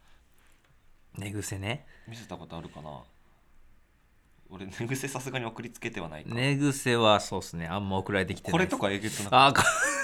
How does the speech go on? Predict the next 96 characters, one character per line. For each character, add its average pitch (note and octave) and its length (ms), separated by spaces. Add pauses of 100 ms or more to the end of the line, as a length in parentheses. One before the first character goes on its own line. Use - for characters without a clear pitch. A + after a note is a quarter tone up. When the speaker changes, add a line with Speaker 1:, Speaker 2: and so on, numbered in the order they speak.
(400)
Speaker 1:
<laughs> - 80
こ C3 60
れ B2 80
は B2+ 320
イ A2+ 100
ン B2 60
ス - 80
タ B2 120
で A2+ 120
見 A2+ 120
ま A2+ 160
し - 60
た E2+ 140
ね、 F2 100
僕。 D#2+ 200
Speaker 2:
あ、 G2+ 40
俺 G2 140
あ G2+ 80
げ A#2 80
た A#2 80
っ G#2 100
け？ - 160 (340)
あ、 F2+ 140
そ F#2+ 120
う - 20
や、 - 160
あ F#2 80
れ F2 80
や。 D2 40 (520)
あ E2+ 240
の、 E2 280 (320)
ギ A2 120
ャ A#2+ 40
ル A2 80
の F#2 120
成 G2+ 140
人 F#2+ 100
式 - 140
の F2 60
森 F2+ 220
髪 F#2 180
み G2 60
た G2 80
い G2 60
な。 G2+ 140
Speaker 1:
森 G2+ 80
髪 G#2 80
だ F#2+ 180
っ F2 100
て - 260 (220)
言 F#2 100
っ - 40
て。 - 320 (160)
Speaker 2:
ち - 80
ょ - 20
っ - 40
と F#2 60
批 G#2+ 120
判 F#2+ 260
も E2+ 60
来 - 140
て。 - 120 (920)
「俺 G#2 140
は G2+ 100
そ - 160
う F2+ 40
は D2+ 60
思 D2+ 300
わ D2 80
ん」 C#2 80
み D2 60
た - 80
い - 60
な D4+ 80 (420)
<laughs> - 380
コ F2+ 100
メ F2+ 80
ン E2+ 60
ト E2+ 80
も D#2+ 80
い E2 60
く - 100
つ - 100
か D2+ 80
い C#2+ 60
た - 60
だ - 40
い D2+ 40
た - 280
ん - 40
で - 40
す - 60
け - 100
ど。 - 100
Speaker 1:
い A2+ 40
や、 G2 360